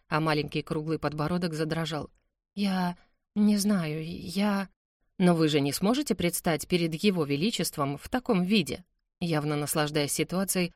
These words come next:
продолжила Гвен. «Я... я... возможно, у вас есть запасное платье?» подсказала Вивьен,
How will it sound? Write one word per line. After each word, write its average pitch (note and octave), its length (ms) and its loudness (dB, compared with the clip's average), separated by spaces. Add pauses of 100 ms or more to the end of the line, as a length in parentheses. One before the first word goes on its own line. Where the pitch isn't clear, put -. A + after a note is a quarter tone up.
продолжила E3+ 580 2
Гвен. F3 320 -4 (540)
«Я... F#3+ 460 0 (260)
я... G3 420 2 (400)
возможно, G#3+ 420 4
у G3+ 40 4
вас G3+ 200 0
есть G3+ 340 -2
запасное F3+ 500 0
платье?» - 440 -6 (320)
подсказала D3 500 0
Вивьен, G3 400 0